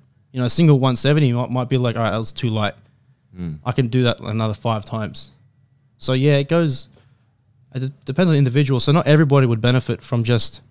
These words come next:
Speaker 1: training less and training harder on the barbell, but there is a,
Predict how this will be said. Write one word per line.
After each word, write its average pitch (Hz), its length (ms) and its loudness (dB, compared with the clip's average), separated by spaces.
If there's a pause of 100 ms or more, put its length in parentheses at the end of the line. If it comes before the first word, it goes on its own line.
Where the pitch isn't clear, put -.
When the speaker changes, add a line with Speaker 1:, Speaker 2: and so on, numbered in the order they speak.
Speaker 1:
training 131 360 2
less 117 300 0
and 117 100 -4
training 104 400 -4 (600)
harder 135 360 4
on 120 120 0
the 117 60 0
barbell, 120 560 2 (420)
but 120 220 -2
there 127 100 2
is 143 320 2
a, 113 320 0